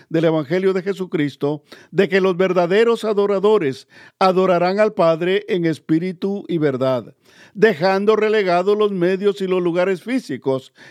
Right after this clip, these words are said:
que para los religiosos eran lo más importante, y trasladando la adoración a su verdadero significado, que es la adoración genuina de corazón del creyente a su Creador. La naturaleza de Dios es espiritual.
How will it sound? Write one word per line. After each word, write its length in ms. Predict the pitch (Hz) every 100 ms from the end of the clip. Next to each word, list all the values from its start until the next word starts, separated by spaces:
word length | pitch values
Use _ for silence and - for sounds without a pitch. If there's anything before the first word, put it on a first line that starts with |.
| _
que 120 | 190
para 220 | 185 185
los 160 | 185 190
religiosos 720 | 196 185 147 170 185 202 170
eran 320 | 170 170 185
lo 100 | 175
más 220 | 135 139 151
importante, 920 | 160 175 180 214 220 214 - 110 - - - - -
y 160 | 294
trasladando 680 | 240 247 220 196 180 185 196
la 100 | 185
adoración 720 | 175 160 143 156 175 185 190 - - -
a 140 | 202
su 160 | 170 190
verdadero 640 | 185 170 160 156 214 254
significado, 960 | - 190 180 147 120 135 135 135 175 170 - -
que 320 | 196 196 180
es 60 | 226
la 120 | 254
adoración 480 | 226 208 175 196 220
genuina 760 | 196 175 160 190 269 277 233 180
de 120 | 170
corazón 720 | 151 143 127 147 185 208 190 _ _
del 220 | 160 151
creyente 840 | 143 147 131 156 160 143 160 156 143 _ -
a 140 | 147
su 200 | - 139
Creador. 580 | 123 113 104 117 113 - _ _ _ _ _ _ _ _
La 200 | - 160
naturaleza 640 | 180 190 208 196 226 262 233
de 140 | 202
Dios 340 | 175 196 208 170
es 140 | 147
espiritual. 880 | 165 - 175 190 196 240 208 104